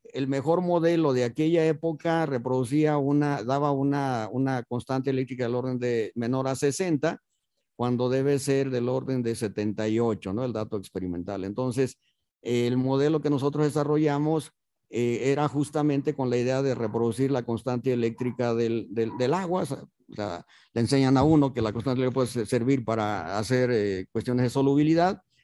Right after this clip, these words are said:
Y entonces hicimos una metodología en donde encontramos que justamente la constante eléctrica cambiaba de manera más o menos lineal con,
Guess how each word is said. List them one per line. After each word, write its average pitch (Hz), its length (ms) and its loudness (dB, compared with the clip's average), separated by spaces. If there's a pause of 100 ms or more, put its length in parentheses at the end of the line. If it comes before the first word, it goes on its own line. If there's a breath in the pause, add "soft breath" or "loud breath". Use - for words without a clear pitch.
(280)
Y 135 100 2
entonces 156 640 2
hicimos 151 460 2
una 165 180 4
metodología 175 540 2
en 170 100 0
donde 139 220 0
encontramos 151 640 0
que 127 140 2
justamente 151 760 2
la 135 120 2
constante 131 540 -2
eléctrica 139 640 0
cambiaba 127 600 0
de 120 100 0
manera 120 420 0
más 123 240 -2
o 131 80 0
menos 127 360 0
lineal 131 460 0
con, 127 320 -2